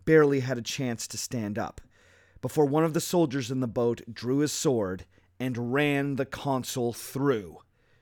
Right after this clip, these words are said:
We're told that as the man fell to the ground, he managed to cover his face with his toga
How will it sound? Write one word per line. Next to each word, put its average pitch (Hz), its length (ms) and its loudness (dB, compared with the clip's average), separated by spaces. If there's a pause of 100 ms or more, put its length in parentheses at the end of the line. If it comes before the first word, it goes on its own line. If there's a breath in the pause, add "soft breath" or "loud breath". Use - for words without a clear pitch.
(800)
We're 156 120 4
told 202 520 10
that 156 360 2
as 170 380 8
the 160 140 0
man 151 420 2
fell 156 380 2
to 151 120 -6
the 131 80 -6
ground, 127 680 0
he - 240 -4
managed 175 760 -2
to 147 100 -6
cover 170 400 2
his 139 240 -4
face - 540 0
with 139 240 -6
his 127 200 -8
toga 107 540 -2